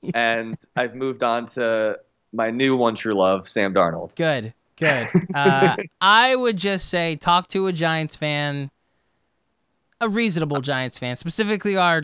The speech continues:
Speaker 1: our founder and C E O. Imagine, uh, from what we've seen so far, like, Darnold in the first two games, imagine him with Odell.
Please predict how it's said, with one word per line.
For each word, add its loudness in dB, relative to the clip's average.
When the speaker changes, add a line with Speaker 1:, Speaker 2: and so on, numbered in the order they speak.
Speaker 1:
our 0
founder 2
and 0
C -2
E 0
O. -2
Imagine, 0
uh, -4
from -2
what 2
we've -4
seen -4
so -2
far, -4
like, -8
Darnold -2
in -4
the -4
first -4
two -6
games, -8
imagine -2
him -2
with -4
Odell. -4